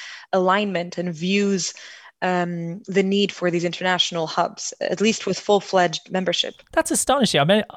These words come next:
Speaker 2: I didn't actually know that. I mean, <laughs> that's, it's amazing. Go on, please. Yeah, sorry.
Speaker 1: And the U N membership was acknowledged as compatible with,
Speaker 2: Mm.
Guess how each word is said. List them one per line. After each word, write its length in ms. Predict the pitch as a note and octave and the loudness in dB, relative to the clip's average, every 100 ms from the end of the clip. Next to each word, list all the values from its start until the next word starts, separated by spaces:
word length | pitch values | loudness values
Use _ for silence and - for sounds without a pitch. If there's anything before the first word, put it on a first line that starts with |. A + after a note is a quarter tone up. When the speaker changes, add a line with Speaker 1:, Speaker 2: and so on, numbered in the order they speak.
| - _ - | -20 _ -2
Speaker 2:
I 100 | G#3+ | 0
didn't 220 | A3 G3 | 4 4
actually 260 | E3+ - C#3+ | 4 2 2
know 220 | C#3+ D3 | 4 4
that. 160 | A#2+ | 2
I 80 | B2+ | 2
mean, 200 | C#3+ C3+ C3+ | 2 2 2
<laughs> 100 | A2 | 2
that's, 300 | E3 C#3 - | 2 0 0
it's 200 | F3 - | -2 2
amazing. 500 | D3 C#3 D#3+ C#3+ C3 | 2 2 -2 -2 -4
Go 140 | A#2 F3+ | 2 4
on, 140 | E3+ | 4
please. 380 | - E3 D3 B2 | 2 -2 -2 -2
Yeah, 80 | D3+ | -2
sorry. 340 | - D#3 A#2 - - - - _ - | 0 -2 -4 -8 -16 -16 -18 _ 0
Speaker 1:
And 160 | G#3 | 2
the 80 | A3+ | 4
U 60 | B3 | 6
N 80 | |
membership 560 | A#3 A3+ B3 - B3 - | 6 4 4 4 2 2
was 280 | G3+ A3 G3+ | 4 4 4
acknowledged 460 | G3+ G#3 G#3 G#3 | 2 4 6 6
as 180 | - G#3 | 4 0
compatible 680 | - A3 A3 C#4 B3+ G3 F3+ | -2 0 2 4 4 4 4
with, 200 | F#3+ F#3 | 4 6
Speaker 2:
Mm. 260 | C#3 C3 | 6 4